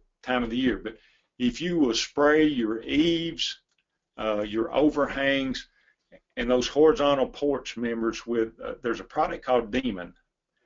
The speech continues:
and, uh, it's, it's available at most farm supply stores, and you can s-, uh, you can probably spray that once or twice. It doesn't take very long, and, and it's pretty much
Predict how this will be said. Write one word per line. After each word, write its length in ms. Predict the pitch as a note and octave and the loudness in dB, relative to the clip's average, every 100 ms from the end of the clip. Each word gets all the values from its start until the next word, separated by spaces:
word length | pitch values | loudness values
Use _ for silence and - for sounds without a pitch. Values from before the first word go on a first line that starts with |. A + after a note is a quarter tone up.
| _ _ _ _ | _ _ _ _
and, 460 | - A2 A2 A2 G#2 | -8 -4 -4 -4 -4
uh, 240 | G2+ G2 - _ _ | -4 -6 -8 _ _
it's, 240 | A#2+ - | -6 -6
it's 220 | C#3+ C3 | -8 -8
available 440 | A2+ C3 C3 B2 A#2+ | 0 2 2 2 0
at 80 | A#2 | 0
most 280 | A#2+ - | -4 -4
farm 240 | B2+ B2 A#2+ | 0 0 0
supply 360 | A#2 - A2+ | -8 -4 -2
stores, 460 | G#2+ - G#2+ A2 G#2+ - _ _ _ B2 | -2 -4 -4 -4 -6 -12 _ _ _ -6
and 160 | A#2+ | 0
you 100 | B2 | 0
can 200 | B2 A2 | 0 -8
s-, 180 | G2 - - _ - | -8 -10 -12 _ -12
uh, 40 | A#2 | -10
you 260 | C3+ C3+ | -8 -8
can 360 | B2+ A#2+ G#2 G2+ _ _ | -8 -10 -10 -12 _ _
probably 480 | - F3+ D#3 A2+ A#2 | -4 -2 0 0 0
spray 400 | - - C3+ C#3+ | -2 -2 2 2
that 320 | C3+ C3+ B2+ | 4 0 0
once 320 | A#2+ B2 B2+ A#2+ | -4 -4 -4 -6
or 80 | |
twice. 500 | A2+ - B2+ C3 B2+ | -6 0 2 2 -4
It 80 | A2 | -6
doesn't 320 | A2 A2+ A2+ - | -2 -2 -4 -14
take 260 | - A#2+ A#2+ | -8 -6 -2
very 240 | A#2 A2+ | 0 2
long, 380 | A2 A#2+ B2+ B2 _ _ _ _ _ | 2 0 -2 -4 _ _ _ _ _
and, 300 | A2+ A#2 - _ _ | -4 -2 -4 _ _
and 200 | - A#2 | -8 -6
it's 120 | B2 - | -6 -10
pretty 300 | - F#3+ F3+ | -2 -2 2
much 340 | D3+ - - | 0 0 -8